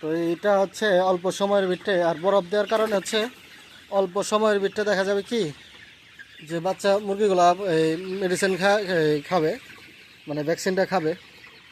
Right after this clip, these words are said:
আর যতক্ষণ থাকবে ততক্ষণ হচ্ছে এই মেডিসিনটা ভালো থাকবে। এই কারণে হচ্ছে বরফ দে-, এই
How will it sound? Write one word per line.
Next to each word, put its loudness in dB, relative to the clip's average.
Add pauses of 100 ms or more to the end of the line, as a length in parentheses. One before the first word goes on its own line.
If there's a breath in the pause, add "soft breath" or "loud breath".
(260)
আর -6
যতক্ষণ 0
থাকবে -2
ততক্ষণ -2
হচ্ছে -4 (480)
এই -6 (100)
মেডিসিনটা -4
ভালো -2
থাকবে। -4 (1120)
এই -4
কারণে 2
হচ্ছে 0
বরফ 0
দে-, 2 (240)
এই -2